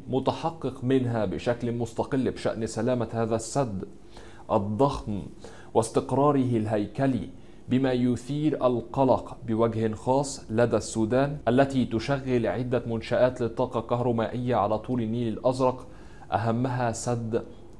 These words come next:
الروسيرس. ولا يقل إثارة للقلق لدى مصر التي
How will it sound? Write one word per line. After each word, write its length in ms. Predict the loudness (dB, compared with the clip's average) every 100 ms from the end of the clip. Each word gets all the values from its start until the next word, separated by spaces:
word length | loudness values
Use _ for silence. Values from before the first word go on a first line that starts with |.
| 2
الروسيرس. 680 | 2 2 0 2 2 2 8
ولا 240 | 10 12
يقل 480 | 10 6 4 4 6
إثارة 480 | 4 4 2 4 4
للقلق 640 | 4 0 2 6 6 4
لدى 240 | 0 2 2
مصر 460 | 0 0 0 2
التي 440 | 4 2 2 -4